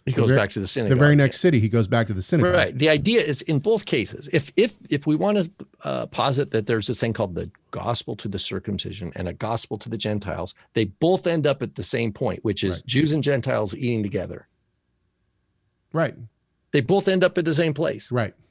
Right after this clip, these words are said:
Speaker 1: They both, the gospel to the circumcision is a message that tells the circumcision they need to take their foot off the gas with this traditions of men, and they need to, they need to put on the brake and listen to the scriptures.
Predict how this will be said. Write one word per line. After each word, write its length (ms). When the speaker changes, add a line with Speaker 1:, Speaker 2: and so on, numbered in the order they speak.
Speaker 1:
They 80
both, 420
the 440
gospel 440
to 120
the 100
circumcision 840
is 180
a 60
message 580
that 220
tells 280
the 100
circumcision 800
they 220
need 180
to 60
take 280
their 120
foot 300
off 220
the 80
gas 560
with 220
this 280
traditions 480
of 120
men, 360
and 100
they 100
need 180
to, 120
they 160
need 160
to 60
put 220
on 140
the 60
brake 500
and 200
listen 300
to 100
the 100
scriptures. 720